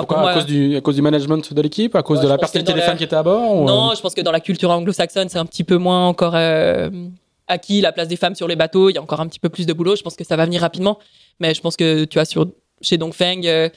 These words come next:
Speaker 2: Caroline, elle avait une très grosse expérience. Marie aussi. C'est des, des gars qui ont quand même l'habitude de côtoyer des femmes, euh, même s'ils naviguent pas avec. Donc,
Speaker 1: Ah oui,
Speaker 2: euh, je pense
Speaker 1: c'est
Speaker 2: que
Speaker 1: des
Speaker 2: ça,
Speaker 1: adversaires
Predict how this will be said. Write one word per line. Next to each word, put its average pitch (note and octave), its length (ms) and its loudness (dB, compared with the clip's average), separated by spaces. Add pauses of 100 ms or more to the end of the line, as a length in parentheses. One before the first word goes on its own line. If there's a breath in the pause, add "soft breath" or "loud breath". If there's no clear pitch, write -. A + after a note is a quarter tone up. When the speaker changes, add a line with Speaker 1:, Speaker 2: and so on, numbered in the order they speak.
(220 soft breath)
Speaker 2:
Caroline, E3 360 -2
elle E3 100 -6
avait D#3+ 140 -2
une D#3+ 40 -8
très E3+ 140 -4
grosse E3 180 -2
expérience. F#3 540 0
Marie E3 240 0
aussi. F#3+ 520 2
C'est D#3+ 100 -2
des, E3 180 0
des D#3+ 100 -2
gars E3+ 160 2
qui - 100 -12
ont E3 40 -6
quand E3+ 100 2
même E3 100 0
l'habitude E3+ 320 -4
de E3+ 60 4
côtoyer E3 360 2
des E3+ 100 2
femmes, E3+ 280 0
euh, D#3 160 -2 (420 soft breath)
même E3 120 -2
s'ils E3+ 200 -12
naviguent E3 260 -6
pas D#3+ 140 0
avec. F3+ 380 0 (500 soft breath)
Donc, E3+ 80 -8
Speaker 1:
Ah C3+ 40 -2
oui, C3+ 80 -2
Speaker 2:
euh, D#3 140 -4
je - 80 -14
pense D#3+ 120 -6
Speaker 1:
c'est C#3+ 60 0
Speaker 2:
que - 40 0
Speaker 1:
des C3+ 80 4
Speaker 2:
ça, - 60 0
Speaker 1:
adversaires B2+ 200 0